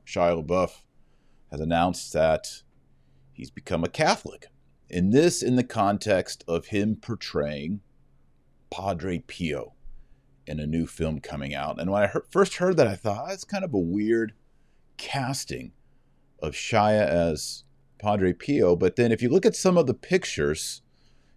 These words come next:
here's one. Well, this is an older Padre Pio here and a, and a young man, Shia. But there's another picture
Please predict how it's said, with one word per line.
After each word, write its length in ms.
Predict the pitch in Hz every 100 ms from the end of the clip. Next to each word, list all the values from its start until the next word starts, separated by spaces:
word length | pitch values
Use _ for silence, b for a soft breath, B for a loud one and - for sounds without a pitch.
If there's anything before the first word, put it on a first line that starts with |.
| -
here's 180 | 107 110
one. 360 | 104 95 92 -
Well, 180 | 95 95
this 120 | 101
is 80 | 92
an 120 | 90
older 340 | 78 82 85 80
Padre 400 | - 76 71 71
Pio 380 | - 76 73 65
here 320 | 73 73 76
and 100 | 73
a, 200 | 67 67 -
and 140 | 71
a 180 | 67 67 _ _ _ _ _ _ -
young 340 | 82 85 82 -
man, 400 | 80 78 73 69
Shia. 400 | - 95 85 78
But 120 | 82
there's 120 | 90
another 400 | 87 98 147 185
picture 600 | 165 - 80 - 85 76